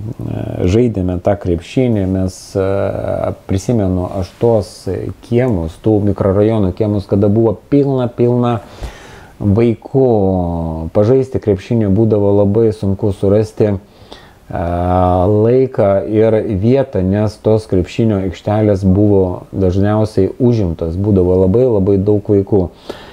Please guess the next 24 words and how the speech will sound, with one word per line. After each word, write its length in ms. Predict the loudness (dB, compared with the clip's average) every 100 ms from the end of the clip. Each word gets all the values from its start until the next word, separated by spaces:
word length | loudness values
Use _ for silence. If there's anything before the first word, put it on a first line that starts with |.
| -8
Ir 160 | -4 0
kada 400 | 0 2 0 0
aš 220 | -2 0
grįžau 380 | 2 2 2 2
iš 140 | 0 -2
Jungtinių 320 | -2 0 0
Amerikos 480 | 2 0 -2 -4 -2
Valstijų, 640 | -2 -2 0 2 2 0 -2
aš 100 | -8
aplankiau 420 | -4 -2 0 0 0
savo 300 | 0 2 2
amžinatilsį 720 | 0 0 0 -2 -4 -6 -2
tėvą, 300 | 0 2 0
kuris 320 | 0 -2 0
gyveno 400 | 0 0 0 0
tame 300 | 0 0 0 -2
pačiame 400 | -2 0 0 2
bute, 480 | 0 0 0 2 0
ir 240 | 0 0 0 -6 -20 -20 -20 -20 -12 -2
gerdamas 560 | 0 2 2 0 -2 -4
kavą 320 | -2 0 2 2
virtuvėje, 540 | 2 0 0 0 0 0
aš 80 | -2
užmečiau 960 | 0 -2 -2 0 2 2 0 -2 -6